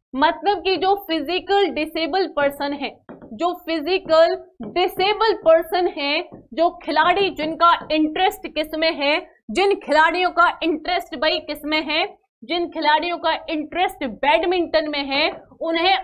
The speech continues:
और भी ज्यादा train किया जा सके, तो ये लखनऊ में खोली गई है। इस academy को लखनऊ में खोला गया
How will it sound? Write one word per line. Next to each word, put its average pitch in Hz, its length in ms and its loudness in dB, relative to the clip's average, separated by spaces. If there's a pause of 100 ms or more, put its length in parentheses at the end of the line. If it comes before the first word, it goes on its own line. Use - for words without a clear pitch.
(160)
और 370 280 4
भी 392 160 -2
ज्यादा 302 380 4
train 359 520 2
किया 311 320 4
जा 277 200 4
सके, 294 440 0
तो - 400 -10
ये 359 200 0
लखनऊ 302 600 2
में 320 220 0
खोली 269 320 -4
गई 254 220 -2
है। 254 220 -8 (360)
इस 349 160 -2 (200)
academy 330 640 0
को 330 580 0
लखनऊ 330 580 -2
में 330 220 -4
खोला 269 360 0
गया 226 240 0